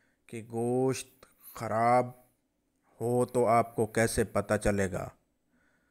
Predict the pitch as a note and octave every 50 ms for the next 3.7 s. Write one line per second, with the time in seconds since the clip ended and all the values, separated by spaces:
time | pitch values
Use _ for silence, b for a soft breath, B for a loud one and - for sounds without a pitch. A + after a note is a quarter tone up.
0 | _ _ _ _ - A2+ A#2 A#2 A#2+ B2 A#2+ A#2+ B2 C3 C#3 C#3+ D3 C#3+ - -
1 | _ _ _ _ _ _ _ _ - C3+ B2 B2 A#2 A#2+ A#2+ A2+ A#2+ C3 C3 C3+
2 | C3+ C3 B2+ A#2+ A#2 A#2 A2+ A2+ A2+ - - _ _ _ _ _ _ _ _ _
3 | _ _ _ _ _ _ _ _ _ C#3+ A#2+ A#2 B2 C3